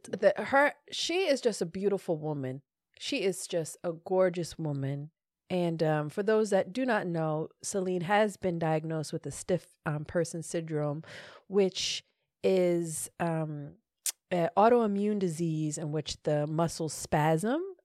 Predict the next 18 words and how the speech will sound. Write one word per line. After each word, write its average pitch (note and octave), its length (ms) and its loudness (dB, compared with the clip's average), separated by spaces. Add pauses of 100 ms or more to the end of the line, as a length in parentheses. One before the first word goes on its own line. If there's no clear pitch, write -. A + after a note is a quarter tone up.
(120)
and D3+ 420 0 (220)
they F#3+ 160 6
spa-, - 340 4
they F#3 300 8 (100)
alternate G#3 380 8
between F#3 320 -2
spasms A3 880 6
and E3 240 2
rigidity, F3+ 640 2 (500)
being A#3 220 6
so C4 420 12
rigid A3 320 10
that G3+ 160 2
they F#3+ 140 6
feel F#3 240 4
like F#3 180 4
a E3 80 0
board. E3+ 560 4